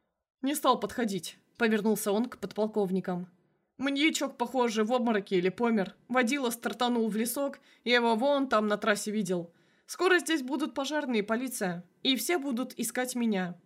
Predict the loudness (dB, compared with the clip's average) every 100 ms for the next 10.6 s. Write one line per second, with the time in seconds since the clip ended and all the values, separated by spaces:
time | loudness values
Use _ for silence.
0 | _ -2 -2 -2 -4 -6 -2 -2 -2 -2
1 | -4 -6 -14 _ _ _ _ _ -4 0
2 | 2 0 -2 -6 _ _ -4 -2 0 -2
3 | 0 0 0 -2 -2 -2 -2 -6 -6 -6
4 | -4 -4 -2 -4 -6 -6 -4 -4 -2 0
5 | 2 2 0 -2 -2 0 0 0 -4 -4
6 | -2 -2 -2 -2 -4 -8 -10 -16 _ _
7 | _ _ _ _ -6 -4 -2 0 0 0
8 | -6 -12 _ _ -6 -2 2 2 2 -2
9 | -2 -8 -10 -12 _ _ _ -4 -2 0
10 | 0 0 0 -2 -6